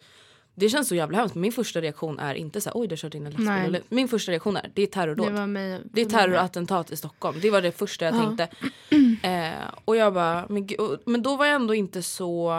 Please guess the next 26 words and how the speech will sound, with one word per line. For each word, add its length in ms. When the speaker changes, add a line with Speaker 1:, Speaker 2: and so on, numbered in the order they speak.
Speaker 1:
Alltså 160
jag 100
förstod 240
typ 120
inte 140
riktigt 240
allvaret 600
i 40
det. 180
Alltså 160
jag 60
vet 100
inte, 140
de 120
hade 120
inte 120
börjat 120
prata 180
om 60
skadade 440
och 60
dödade 480
och, 100
liksom, 200
sånt 340
innan. 400